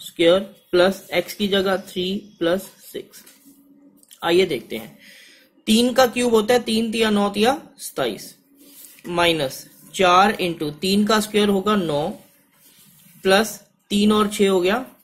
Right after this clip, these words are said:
नौ, तो ये हो गया सताईस, माइनस नौ चौके छत्तीस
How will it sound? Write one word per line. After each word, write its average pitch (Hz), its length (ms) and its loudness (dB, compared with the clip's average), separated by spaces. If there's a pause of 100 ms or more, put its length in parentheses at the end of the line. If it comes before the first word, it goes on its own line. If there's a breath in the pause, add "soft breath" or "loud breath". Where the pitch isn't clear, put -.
नौ, 147 140 -8 (1120)
तो 175 60 -2
ये 185 100 4
हो 196 120 2
गया 196 180 2
सताईस, 185 560 0 (420)
माइनस 160 600 -2
नौ 170 240 2
चौके 196 380 0 (340)
छत्तीस 208 580 -2